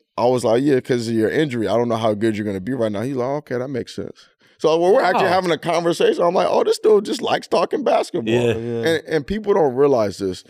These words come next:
Speaker 1: I'll put out a tweet and, like, Jamal Crawford, who is my favorite, one of my favorite players, like,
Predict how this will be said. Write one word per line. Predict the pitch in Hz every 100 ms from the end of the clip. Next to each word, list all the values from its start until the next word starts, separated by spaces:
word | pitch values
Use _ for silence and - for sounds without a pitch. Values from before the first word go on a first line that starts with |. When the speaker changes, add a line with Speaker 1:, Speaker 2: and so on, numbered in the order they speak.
| _ _ _ _ _ _ -
Speaker 1:
I'll | 147 170
put | 185
out | 165 127
a | 110
tweet | - 143 147
and, | 110 110
like, | 101
Jamal | 87 101 117 110
Crawford, | - 110 107 98
who | 120 123
is | 101
my | 107 113
favorite, | - 123 113 104 92
one | 127 147
of |
my | 113 101
favorite | 107 98 101
players, | 117 104 101 98 - _ _
like, | 107 104 82